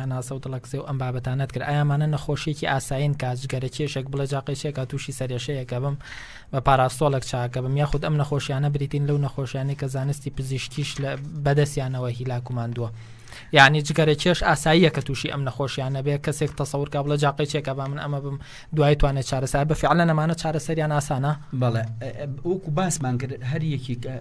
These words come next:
Speaker 2: گۆڕانکاری لە ستیەکانە، ئە، ئە، هەنێ بۆریچکەی، ئێ، پچووکی س-، یاخوو پێ ئەوترە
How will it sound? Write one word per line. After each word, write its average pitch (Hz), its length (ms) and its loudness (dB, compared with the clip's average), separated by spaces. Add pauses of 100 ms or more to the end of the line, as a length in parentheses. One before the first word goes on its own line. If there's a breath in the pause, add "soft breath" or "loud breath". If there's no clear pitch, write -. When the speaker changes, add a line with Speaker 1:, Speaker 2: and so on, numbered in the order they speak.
(160)
Speaker 2:
گۆڕانکاری 139 640 -2
لە 147 120 -2
ستیەکانە، 117 640 0
ئە، - 720 -8 (300)
ئە، 123 100 -6 (200)
هەنێ 170 220 0 (440)
بۆریچکەی، 127 640 0 (640)
ئێ، 113 160 -8 (140)
پچووکی 117 680 -2 (360)
س-، - 240 -8 (120)
یاخوو 117 340 -6
پێ - 140 -8
ئەوترە 120 280 -6